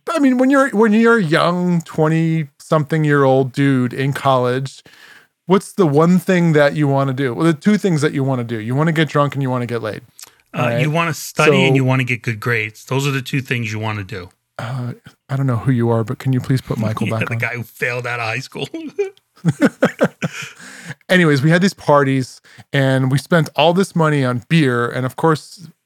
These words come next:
Speaker 1: you know, women don't necessarily love beer, so it was definitely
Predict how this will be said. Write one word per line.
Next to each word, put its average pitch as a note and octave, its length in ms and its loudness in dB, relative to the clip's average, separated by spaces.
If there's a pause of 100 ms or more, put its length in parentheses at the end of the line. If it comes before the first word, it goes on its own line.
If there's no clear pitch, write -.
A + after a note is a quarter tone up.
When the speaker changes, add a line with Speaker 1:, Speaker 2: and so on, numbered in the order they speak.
Speaker 1:
you D3+ 100 -2
know, A#2 100 -4
women C#3 320 0
don't A#2+ 280 -6 (240)
necessarily A#2+ 680 -4
love A#2+ 300 -4
beer, C3 340 -2 (380)
so C#3+ 160 0
it - 20 2
was B2+ 120 -2
definitely C#3+ 260 0